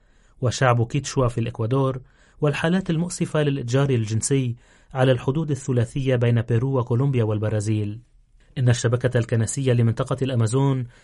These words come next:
ومنذ إنشائها وقفت دائما إلى جانب هؤلاء السكان، وحاولت الاعتراف بحقوقهم في المنتديات المناسبة. في الواقع، في عام ألفين وسبعة، بمناسبة انعقاد المؤتمر العام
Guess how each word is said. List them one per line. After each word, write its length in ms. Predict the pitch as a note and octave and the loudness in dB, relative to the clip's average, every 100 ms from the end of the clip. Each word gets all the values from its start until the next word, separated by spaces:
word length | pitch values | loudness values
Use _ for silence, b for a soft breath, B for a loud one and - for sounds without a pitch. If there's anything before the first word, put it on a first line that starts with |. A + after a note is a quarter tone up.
| - | -4
ومنذ 280 | B2+ B2 A#2+ | 2 4 4
إنشائها 680 | A#2+ - C#3+ D3 A#2+ B2 A#2+ B B B | 0 -2 -2 0 0 0 -2 B B B
وقفت 360 | F3 F3 F3+ F3 | -2 0 0 0
دائما 420 | C#3+ E3 E3 D3+ | 2 0 0 -2
إلى 220 | D#3+ C#3 | -2 0
جانب 300 | A#2+ C#3 C3+ | 2 2 2
هؤلاء 260 | B2+ A#2+ C3 | 2 2 0
السكان، 560 | B2+ A#2+ - C3+ C3+ A#2+ | -2 -6 -2 0 2 0
وحاولت 520 | A2 B2+ B2 A#2 B2 | 0 2 2 2 -2
الاعتراف 420 | A#2 A#2+ B2+ B2 | -6 -2 -2 -2
بحقوقهم 800 | A#2+ - - C#3 C#3 A#2+ A#2+ A#2 B B B | -6 -6 -4 -4 0 0 2 0 B B B
في 140 | - | -4
المنتديات 600 | D#3 D#3 D#3 C3+ C3 D3 B2+ | 0 2 2 2 0 0 0
المناسبة. 720 | A2+ A#2 A#2+ A#2 G#2+ G2+ G2+ _ _ _ _ _ | 2 2 0 -2 -4 -4 -6 _ _ _ _ _
في 120 | - | -2
الواقع، 380 | A#2 A2+ B2 B2 | 2 4 2 0
في 140 | A#2+ A#2 | 0 2
عام 140 | A#2 | 2
ألفين 320 | A2+ - A#2 | 2 2 2
وسبعة، 500 | A2 - C3 A#2+ A#2+ A#2+ B B - | 2 0 0 2 0 -2 B B -2
بمناسبة 500 | C3 C3 B2+ F3 F3 F3 | 2 4 2 2 0 0
انعقاد 360 | C#3+ C3 D#3 | -2 -2 0
المؤتمر 480 | D3 C3+ A#2+ C3+ B2 | 0 0 0 2 2
العام 440 | A#2 A#2+ C#3 C3+ | 2 2 0 0